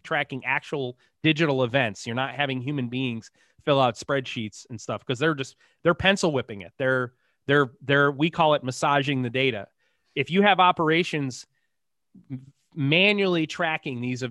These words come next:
these calculation, the, or these events so that you can do your calculation, rest assured they are massaging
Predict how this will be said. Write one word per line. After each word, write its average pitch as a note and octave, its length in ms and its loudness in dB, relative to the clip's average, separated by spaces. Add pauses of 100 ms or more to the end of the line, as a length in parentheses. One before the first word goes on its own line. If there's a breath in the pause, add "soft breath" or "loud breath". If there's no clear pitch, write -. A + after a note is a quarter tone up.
(140)
these B2+ 220 -4
calculation, D3+ 720 -2
the, C3+ 380 -4
or C3+ 160 2
these C3+ 260 0
events C3+ 540 -2 (140)
so D3 160 -2
that C3+ 100 -4
you C3+ 120 -4
can C3+ 120 -4
do C#3 100 0
your D3+ 160 2
calculation, D3 720 -4 (360)
rest F3 340 2
assured D#3+ 460 0
they D3 140 2
are C3+ 120 2
massaging B2 760 0